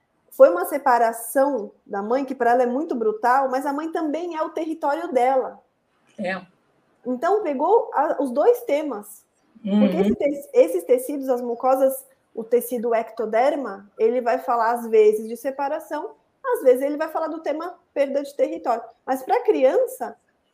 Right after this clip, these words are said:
Speaker 1: ela percebe a, os dois, né? Quando ela, uma criança muito pequena fica longe da mãe. Então, seja por uma creche ou seja porque ficou em casa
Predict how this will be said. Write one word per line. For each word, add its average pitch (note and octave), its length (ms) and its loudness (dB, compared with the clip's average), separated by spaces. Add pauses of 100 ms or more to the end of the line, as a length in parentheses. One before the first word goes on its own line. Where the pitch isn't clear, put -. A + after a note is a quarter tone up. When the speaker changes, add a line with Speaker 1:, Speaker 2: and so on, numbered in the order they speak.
(220)
Speaker 1:
ela D4+ 220 2
percebe D#4+ 440 -4
a, F4 360 -2
os E4 120 -6
dois, C#4 560 0 (460)
né? A3+ 360 -8
Quando A3 300 -2
ela, G3+ 340 0
uma G#3+ 180 -10
criança A3 240 -4
muito A#3 180 -10
pequena A3+ 380 -6
fica A3 340 -10
longe A3+ 300 -4
da G#3+ 100 -6
mãe. G3 400 -10
Então, A#3+ 580 -6 (400)
seja D#4+ 360 0
por D#4+ 120 -4
uma C4+ 200 0
creche C4+ 320 2
ou D#4+ 80 -8
seja E4 180 -8
porque F4 160 -6
ficou - 160 -6
em F4 100 -4
casa D#4 540 -4